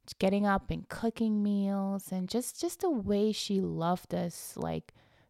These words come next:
through her food and through her cooking and making sure that we had food for, like, all those meals. 'Cause even now to this day, I'm like, "How did my mom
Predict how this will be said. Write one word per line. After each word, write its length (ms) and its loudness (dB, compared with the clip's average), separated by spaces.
through 640 4
her 220 0
food 480 2
and 180 0
through 160 0
her 160 0
cooking 440 -2
and 160 -2
making 340 -2
sure 320 -4
that 240 -4
we 200 -2
had 600 -6
food 540 2
for, 280 -6
like, 260 -6
all 320 -6
those 320 -8
meals. 480 -8
'Cause 200 -2
even 260 6
now 180 6
to 140 -2
this 220 4
day, 220 -2
I'm 200 -2
like, 200 -4
"How 200 -2
did 180 0
my 120 4
mom 500 0